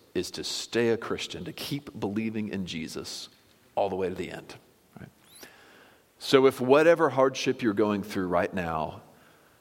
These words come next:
takes your life from you, but it doesn't take your faith from you, you finish the race. That's victory, right? To hang on to the end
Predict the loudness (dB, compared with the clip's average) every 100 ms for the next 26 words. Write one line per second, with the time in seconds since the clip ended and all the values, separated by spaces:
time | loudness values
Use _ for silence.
0 | _ _ _ _ -10 -6 -6 -4 -4 -2
1 | -4 -4 -12 -16 -18 -20 -10 -10 -10 -16
2 | -20 -20 _ _ _ _ _ _ _ _
3 | _ _ _ _ -8 -4 -2 -2 -2 -4
4 | -6 -6 -2 -2 -4 -10 -12 -12 -16 -18
5 | -20 _ _ _ _ _ _ _ _ _
6 | -14 -12 -8 -6 -6 -8 -8 -10 -12 -10
7 | -10 -10 -8 -10 -10 -16 -16 -20 _ _
8 | -16 -14 -12 -10 -2 -2 0 -2 -2 -4
9 | -8 -8 -8 -10 -12 -14 -18